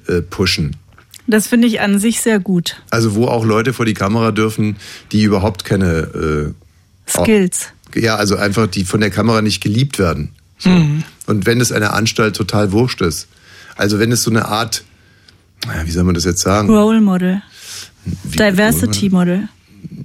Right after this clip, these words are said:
Speaker 1: Ja, also Volker Wiebrecht, äh, und auch seine anderen Kollegen irgendwie, das ist halt so, ja, das ist so ein bisschen, stimmt schon, wie bei Germany's
Speaker 2: Das ist eigentlich
Speaker 1: Next
Speaker 2: so, wie
Speaker 1: Topmodel.
Speaker 2: man sich's wünscht.
Speaker 1: Wie bei Germany's Next Topmodel halt dann irgendwann aufgehört wurde, diese Magermodels einzuladen, sondern auch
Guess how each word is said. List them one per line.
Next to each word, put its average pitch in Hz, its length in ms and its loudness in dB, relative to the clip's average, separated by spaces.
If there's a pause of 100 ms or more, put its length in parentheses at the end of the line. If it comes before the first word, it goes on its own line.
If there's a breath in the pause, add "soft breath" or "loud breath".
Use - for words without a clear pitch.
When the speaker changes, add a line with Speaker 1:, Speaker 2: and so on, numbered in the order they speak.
(760)
Speaker 1:
Ja, 131 400 4
also 131 220 0
Volker 151 360 2
Wiebrecht, 147 240 0
äh, 151 440 0 (500)
und 131 240 -2
auch 123 160 0
seine 131 220 2
anderen 139 240 2
Kollegen 135 340 2
irgendwie, 120 320 0 (240 loud breath)
das 120 140 0
ist - 40 2
halt 135 140 0
so, 147 140 2
ja, 147 220 4
das 214 100 2
ist 170 60 0
so 185 60 2
ein 160 60 4
bisschen, 202 240 0
stimmt 214 260 -2
schon, 151 120 0
wie 139 80 0
bei 127 160 0
Germany's 131 340 0
Speaker 2:
Das - 0 -
ist 233 60 0
eigentlich 285 160 2
Speaker 1:
Next 349 100 0
Speaker 2:
so, - 60 -2
wie 302 140 0
Speaker 1:
Topmodel. 311 160 2
Speaker 2:
man 285 120 -2
sich's 277 260 -6
wünscht. 294 520 -2
Speaker 1:
Wie 131 400 -4
bei 135 160 2
Germany's 131 380 0
Next 123 180 -4
Topmodel 147 340 2
halt 135 140 0
dann 123 100 -2
irgendwann 131 300 0
aufgehört 120 400 0
wurde, 117 160 0
diese 104 220 0
Magermodels 143 840 2
einzuladen, 131 500 0
sondern 120 320 0
auch 113 180 -2